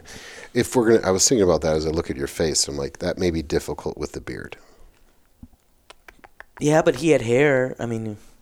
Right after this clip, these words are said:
Speaker 1: Right. I don't know how that works. I'll, I'll have to look into it. How to, how to
Speaker 2: You can have
Speaker 1: make
Speaker 2: Trisha
Speaker 1: it
Speaker 2: shave me down after I'm
Speaker 1: Yeah.
Speaker 2: dead if you need.
Speaker 1: Um,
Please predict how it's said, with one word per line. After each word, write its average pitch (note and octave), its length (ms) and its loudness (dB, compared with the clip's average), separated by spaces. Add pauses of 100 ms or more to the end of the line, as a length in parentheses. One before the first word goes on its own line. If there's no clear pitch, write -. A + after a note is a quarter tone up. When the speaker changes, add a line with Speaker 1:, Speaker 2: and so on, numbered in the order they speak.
(160)
Speaker 1:
Right. D#2 280 -4 (480)
I F#2+ 60 2
don't G#2+ 140 6
know G2 100 6
how F#2 140 2
that D#2+ 140 0
works. D#2 240 -6
I'll, F#2+ 100 4
I'll F2+ 260 4
have - 100 -2
to G2 60 -6
look F2+ 220 0
into E2+ 320 -2
it. - 140 -2 (1300)
How F2+ 240 0
to, E2 400 -4
how F2 160 0
to E2 260 -4
Speaker 2:
You C3+ 100 -2
can E3+ 120 0
have F#3 180 4
Speaker 1:
make E3+ 100 4
Speaker 2:
Trisha - 60 0
Speaker 1:
it E3 60 -2
Speaker 2:
shave C3+ 260 0
me C#3+ 100 0
down A2+ 400 0 (120)
after A2 280 -2
I'm G#2+ 80 -2
Speaker 1:
Yeah. G#2 40 -6
Speaker 2:
dead G#2+ 180 0
if G#2 80 -6
you G#2 80 -8
need. G2+ 160 -8 (400)
Speaker 1:
Um, E2+ 400 -2